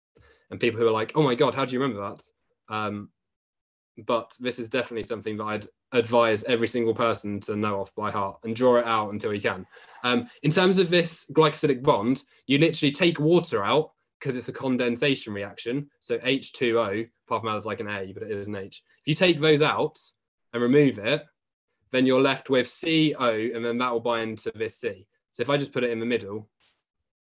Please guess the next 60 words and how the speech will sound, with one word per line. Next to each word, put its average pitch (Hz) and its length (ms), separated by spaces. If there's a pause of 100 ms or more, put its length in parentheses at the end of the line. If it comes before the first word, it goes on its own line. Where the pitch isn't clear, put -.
(920)
you 131 140
end 135 160
up 123 160
with 131 100
this 123 180
sort 123 220
of 117 60
pattern. 123 320
So - 80
this 147 140
is 147 100
why 139 180
I 123 40
called 120 200
it 104 80
a 98 60
cock - 360
bond, 101 320 (140)
'cause 117 140
you 120 80
literally 123 340
have 113 140
C 120 320
O 110 160
C 107 360
in 104 80
your 107 120
glycosidic 107 540
bond. 95 280 (880)
Okay. 190 180 (380)
Um, 135 340 (100)
am 196 160
I 180 100
a 165 40
teacher? 131 400
I 127 100
used 185 260
to - 40
be 156 120
a - 20
teacher. 113 300
So 131 360
last 160 360
year 135 120
I 123 60
taught 127 180
in 117 80
a 117 40
secondary 117 320
school, 110 360 (280)
and 107 100
then 139 180
I 123 100
decided 120 500
that 113 340
that 123 220
was 113 160
too 120 180
hard. 104 240
So 104 320